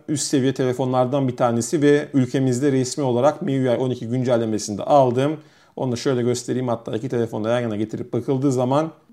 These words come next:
her iki telefonda M I U I on iki nokta sıfır nokta bir sürümüne sahip ama güvenlik güncellemeleri farklılık gösteriyor. Sonucunda Mi dokuz geçen yılın cihazı olduğu için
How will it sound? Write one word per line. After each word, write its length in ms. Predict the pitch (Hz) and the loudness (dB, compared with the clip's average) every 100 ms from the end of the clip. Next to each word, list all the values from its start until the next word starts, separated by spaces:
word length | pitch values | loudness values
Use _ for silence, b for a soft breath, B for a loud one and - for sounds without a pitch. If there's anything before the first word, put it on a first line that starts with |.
| - | 2
her 120 | 196 | 6
iki 140 | 190 | 6
telefonda 520 | 180 175 151 156 160 190 | 8 6 6 4 4 2
M 160 | 170 | 4
I 220 | 165 151 | 4 8
U 80 | 156 | 8
I 120 | 180 - | 8 2
on 120 | 165 | 0
iki 180 | 156 147 | 2 0
nokta 200 | 135 135 | -2 -4
sıfır 280 | - - 151 | -6 -2 -2
nokta 280 | 120 123 | 0 0
bir 140 | 127 165 | 4 4
sürümüne 420 | - 165 165 170 | 4 2 4 2
sahip 460 | - 165 156 185 185 | 0 6 6 6 2
ama 360 | 165 143 170 160 | 4 4 2 0
güvenlik 360 | 147 147 147 | 2 2 0
güncellemeleri 560 | 147 127 131 123 117 104 | -2 0 2 0 0 -2
farklılık 440 | 135 135 156 151 | 0 -2 0 0
gösteriyor. 500 | 156 147 151 139 151 | 2 0 0 0 0
Sonucunda 420 | 156 139 127 120 | 0 -4 -2 -2
Mi 180 | 123 127 | -2 0
dokuz 280 | 127 127 113 | 0 -2 -4
geçen 300 | 127 123 143 | -2 0 -2
yılın 220 | 131 123 | 0 -2
cihazı 340 | 110 135 131 143 | 2 2 2 2
olduğu 200 | 143 156 | 4 4
için 360 | 123 165 170 | 2 0 -2